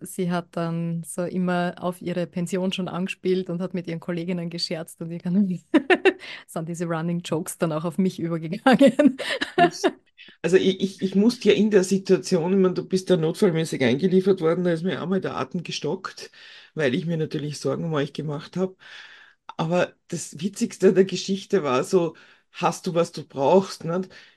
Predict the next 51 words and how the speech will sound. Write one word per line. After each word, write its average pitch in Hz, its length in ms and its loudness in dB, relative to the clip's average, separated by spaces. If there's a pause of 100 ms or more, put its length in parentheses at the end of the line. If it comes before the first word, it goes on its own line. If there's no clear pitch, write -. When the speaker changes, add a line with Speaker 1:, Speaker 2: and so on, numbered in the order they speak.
(220)
Speaker 2:
„Ja, 143 320 2
ich 247 160 2
hab 226 120 4
jetzt 220 180 4
mit 202 160 0
den 208 120 2
Schwestern 185 380 2
gesprochen, 196 420 4
ich 151 160 4
hab 196 100 4
ein 196 100 2
Ladekabel 175 640 2
fürs 196 200 -2
Telefon.“ 165 540 -2 (500)
Und - 80 -2
ich 185 60 6
hab 101 60 6
mir 101 60 6
gedacht, 98 220 0 (420)
„Alter 254 360 -2
Schwede, 202 320 6
du 190 120 0
bist 190 240 -2
wirklich 233 280 -2
die - 180 -8
Einzige, 190 500 0
glaub 170 240 -2
ich, 196 80 2
die 185 120 -4
es 180 100 -4
schafft, 170 380 -4
dass 190 160 2
sie 185 80 -6
noch 185 180 2
auf 185 80 -4
der 185 180 0
halben 175 240 -2
Station 190 480 0
alles 165 280 2
durchwühlen 185 480 0
und 220 140 2
suchen, 208 340 2
damit 190 280 4
sie 190 100 0
für 190 120 -6
dich 190 220 2
ein 277 100 2
passendes 240 520 2
Ladekabel 170 720 4
finden“, 170 400 -2
ja. 180 220 4